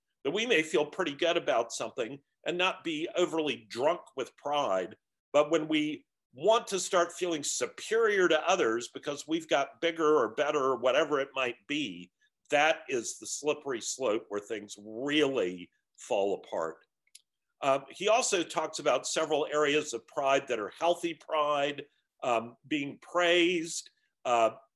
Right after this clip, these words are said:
in the correct context, being proud of someone in the correct context, and then thinking about God's character. He also says that we have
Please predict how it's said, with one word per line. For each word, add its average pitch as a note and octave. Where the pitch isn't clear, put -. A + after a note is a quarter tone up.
in B2+
the A2
correct D#3
context, D3+
being C#3
proud E3
of F3
someone C#3
in B2
the G#2+
correct B2
context, A2
and C#3
then C3+
thinking D3
about A2
God's F#2
character. F2
He F3+
also A3
says D#3
that C#3
we D#3+
have C3+